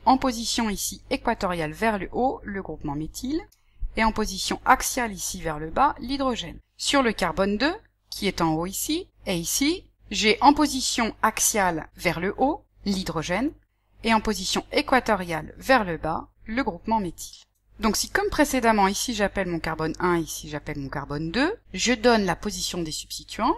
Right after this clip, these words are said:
j'ai ici sur le carbone un un équatorial,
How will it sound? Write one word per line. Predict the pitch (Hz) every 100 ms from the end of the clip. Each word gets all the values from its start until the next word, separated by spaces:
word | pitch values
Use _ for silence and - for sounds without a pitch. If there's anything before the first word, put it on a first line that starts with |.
| -
j'ai | 175 202
ici | - 208 - 226 180
sur | - 269 247
le | 233
carbone | 208 185 185 -
un | 170 -
un | 254 247
équatorial, | - 160 147 135 127 - 285